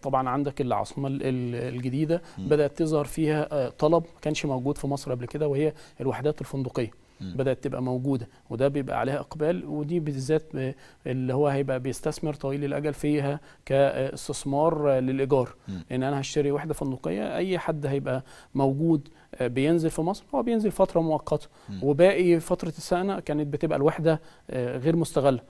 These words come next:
Speaker 2: مم.
Speaker 1: فهيبدأ إن هو يستفاد بيها طول السنة، يعني ول-، وليكن نزل شهر واحد وحداشر شهر مش مستفاد بيها،
Speaker 2: مم.
Speaker 1: هيبقى كده بيح-، بيستفاد بيها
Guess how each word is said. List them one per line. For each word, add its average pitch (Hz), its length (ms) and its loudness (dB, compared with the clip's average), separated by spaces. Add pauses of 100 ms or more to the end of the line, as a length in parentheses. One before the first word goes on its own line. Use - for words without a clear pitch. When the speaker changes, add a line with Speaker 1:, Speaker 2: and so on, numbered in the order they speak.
(140)
Speaker 2:
مم. 92 200 -10
Speaker 1:
فهيبدأ 156 760 2
إن 147 80 -2
هو 156 140 0
يستفاد 160 440 0
بيها 175 240 2
طول 165 160 -2
السنة، 147 320 -2
يعني 113 180 -4
ول-، 120 200 -2 (260)
وليكن 147 300 4
نزل 147 520 0
شهر 160 300 0
واحد 151 320 2 (300)
وحداشر 143 440 2
شهر 165 240 2
مش 151 180 -4
مستفاد 139 420 -2
بيها، 127 140 -4 (240)
Speaker 2:
مم. - 60 -10
Speaker 1:
هيبقى 127 200 0
كده 175 180 4
بيح-، 151 240 0
بيستفاد 147 560 0
بيها 143 180 0